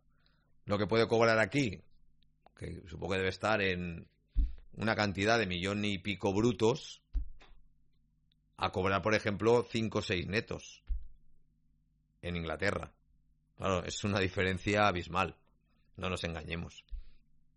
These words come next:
Y a veces el jugador, y yo lo puedo entender, piensa, "Hombre, es una oportunidad que tengo, no la voy a desaprovechar". Pues explicado o intentado,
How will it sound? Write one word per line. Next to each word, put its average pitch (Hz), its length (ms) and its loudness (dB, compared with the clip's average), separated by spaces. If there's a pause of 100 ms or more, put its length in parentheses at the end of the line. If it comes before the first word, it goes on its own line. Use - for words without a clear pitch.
(220)
Y - 60 -8
a - 40 -8
veces 85 240 0
el 90 60 4
jugador, 95 480 6
y 98 60 4
yo 87 80 0
lo 85 100 0
puedo 85 160 -4
entender, 110 440 -2
piensa, 85 480 -8
"Hombre, 90 320 -4 (320)
es - 100 -4
una 123 140 6
oportunidad 113 500 4
que 107 120 4
tengo, 117 280 4
no 131 100 2
la 120 60 4
voy 95 140 2
a 85 80 -2
desaprovechar". 82 640 -10 (600)
Pues 117 180 0
explicado 170 800 10 (800)
o 110 120 0
intentado, 104 720 4